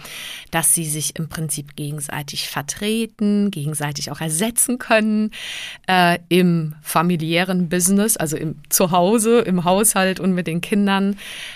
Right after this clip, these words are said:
Ähm, und dass sie im Prinzip beide eigentlich rein theoretisch und praktisch auch alles übernehmen könnten,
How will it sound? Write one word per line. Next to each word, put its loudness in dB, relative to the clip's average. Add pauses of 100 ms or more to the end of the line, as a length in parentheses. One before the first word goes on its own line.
(140)
Ähm, 2 (460)
und 2
dass 2
sie -4
im -2
Prinzip -2
beide -2 (260)
eigentlich -4 (140)
rein 0
theoretisch -2
und -6
praktisch -6
auch -4
alles -2
übernehmen 0
könnten, 0